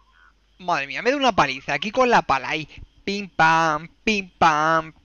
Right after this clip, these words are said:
pim pam. Ahí aplanando todo para poder construir la casa, unos huertos y tener esto un poquito más adecentado, ¿no? Cuesta mucho sin,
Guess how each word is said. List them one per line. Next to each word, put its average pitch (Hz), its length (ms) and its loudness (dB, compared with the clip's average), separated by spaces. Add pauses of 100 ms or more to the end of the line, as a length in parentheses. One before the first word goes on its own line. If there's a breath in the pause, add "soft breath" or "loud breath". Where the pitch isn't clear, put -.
pim 208 240 -4
pam. 165 540 2
Ahí 190 160 4
aplanando 214 520 2
todo 330 300 2
para 339 280 4
poder 339 360 4
construir 254 480 -4
la 202 140 4
casa, 285 360 2
unos 220 280 -6
huertos 277 480 -2
y 226 60 -4
tener 226 220 -4
esto 254 200 -6
un 240 60 -8
poquito 214 340 -4
más 214 160 -2
adecentado, 143 600 -2
¿no? 214 140 -6 (880 loud breath)
Cuesta 320 320 2
mucho 302 300 -4
sin, 160 1080 -4